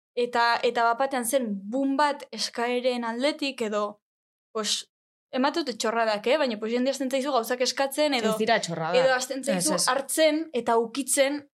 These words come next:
Speaker 1: edo besarkadak ematen golpez kontzert-, eh, kontzertu bat eta gero, zurekin, eh, eh, aldez aurretiko elkarrizketa bat eduki izan gabe, eta igual ematen dizute musu bat golpean, eta da, como,
Speaker 2: Wow.
Speaker 1: wow, wow, wow, wow. Oso da,
Speaker 3: Ostras.
Speaker 1: como, gauza bat,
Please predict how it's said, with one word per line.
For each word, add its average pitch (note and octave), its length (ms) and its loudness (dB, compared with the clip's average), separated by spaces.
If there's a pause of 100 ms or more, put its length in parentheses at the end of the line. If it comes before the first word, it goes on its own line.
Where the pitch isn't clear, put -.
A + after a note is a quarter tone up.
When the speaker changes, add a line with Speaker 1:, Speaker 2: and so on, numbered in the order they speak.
Speaker 1:
edo A3 400 -2
besarkadak B3+ 580 0
ematen C4+ 380 -2 (100)
golpez C4+ 500 2
kontzert-, B3+ 420 -2
eh, A#3+ 360 0
kontzertu A#3+ 400 -2
bat C4 160 -2
eta B3+ 180 0
gero, A#3+ 360 2 (680)
zurekin, C4 720 0
eh, C4 240 -2 (160)
eh, A#3+ 240 0
aldez B3 480 -2
aurretiko A#3+ 580 -2
elkarrizketa A#3 480 0
bat B3+ 160 2
eduki B3 460 0
izan B3+ 180 -2
gabe, C4 240 4
eta A3+ 140 -2
igual A#3+ 180 2
ematen C4 240 -2
dizute C4+ 220 -4
musu C4+ 320 -2
bat C#4 160 0
golpean, C#4+ 400 0
eta B3 160 -4
da, B3+ 80 0
como, A#3+ 220 -4 (680)
Speaker 2:
Wow. G3 80 -4
Speaker 1:
wow, F3 220 4
wow, D#4 160 2
wow, D4+ 160 4
wow. D4 320 -2
Oso A#3 180 0
da, C4 140 2
Speaker 3:
Ostras. C4+ 100 -2
Speaker 1:
como, C#4+ 240 0
gauza B3+ 300 2
bat, C4 320 0